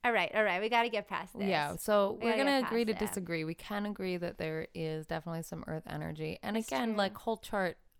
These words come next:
Speaker 2: again, fictional characters.
Speaker 1: It's
Speaker 2: but
Speaker 1: true, but I think that she'd be a Leo rising.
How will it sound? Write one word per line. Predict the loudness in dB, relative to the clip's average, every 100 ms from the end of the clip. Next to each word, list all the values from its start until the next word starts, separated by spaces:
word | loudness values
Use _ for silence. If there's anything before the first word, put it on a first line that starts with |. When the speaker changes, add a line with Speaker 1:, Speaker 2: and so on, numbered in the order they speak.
| _ -6
Speaker 2:
again, | -2 -2 -2 -4 -4
fictional | -8 -8 -8 -8
characters. | -6 -6 -6 -6 -8 -8 -8
Speaker 1:
It's | -4 -2
Speaker 2:
but | 0
Speaker 1:
true, | 0 0
but | 0
I | -2
think | -6 -8
that | -10
she'd | -12 -12
be | -12
a | -12
Leo | -12 -14
rising. | -14 -14 -16 -18 -18